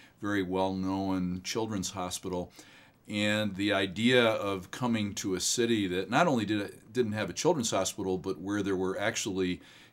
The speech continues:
inpatient pediatric beds in three separate hospitals, uh, was a bit daunting to me. Um, so I, I really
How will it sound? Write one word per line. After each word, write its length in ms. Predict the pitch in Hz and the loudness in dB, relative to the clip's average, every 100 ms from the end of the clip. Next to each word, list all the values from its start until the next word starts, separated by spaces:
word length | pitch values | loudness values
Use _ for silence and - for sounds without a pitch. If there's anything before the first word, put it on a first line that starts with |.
| _ | _
inpatient 600 | 117 113 117 107 - 95 | -2 0 0 -2 -2 -6
pediatric 640 | - 110 101 95 92 87 - | -8 -4 0 0 -2 -6 -6
beds 460 | - 95 95 85 - | 0 2 0 0 -4
in 260 | 82 87 | -4 -6
three 360 | 87 - 117 101 | -6 -6 -4 -2
separate 500 | - - 98 - 85 | -2 0 -2 -4 -8
hospitals, 680 | - 113 120 98 90 85 - - - - - | -8 -4 -4 -4 -6 -6 -10 -16 -20 -18 -12
uh, 140 | 76 | -8
was 180 | 92 90 | -4 -4
a 40 | |
bit 240 | 90 110 80 | -2 -4 -4
daunting 560 | 92 104 113 104 85 | -4 -4 -4 -6 -6
to 200 | 82 101 | -8 -8
me. 200 | 85 87 82 - - - - | -8 -8 -10 -18 -20 -20 -14
Um, 260 | 87 92 | -8 -6
so 240 | 90 156 110 | -4 2 4
I, 220 | 107 107 | 4 2
I 60 | 104 | -2
really 600 | 107 131 131 113 104 98 | 0 4 4 4 2 -4